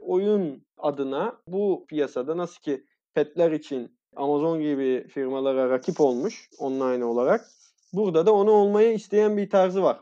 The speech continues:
aslında. Ama mesela Michael Burry var. İki bin yedideki bu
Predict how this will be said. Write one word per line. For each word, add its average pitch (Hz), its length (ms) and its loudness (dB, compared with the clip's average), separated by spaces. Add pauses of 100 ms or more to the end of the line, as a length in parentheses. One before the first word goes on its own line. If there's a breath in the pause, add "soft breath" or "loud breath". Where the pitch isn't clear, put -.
aslında. 127 560 -6 (260 soft breath)
Ama 220 240 4
mesela 151 260 0
Michael 160 380 -2
Burry 240 240 2
var. - 200 -2 (380)
İki 160 280 -6
bin 180 100 0
yedideki 165 560 -4
bu 156 320 -4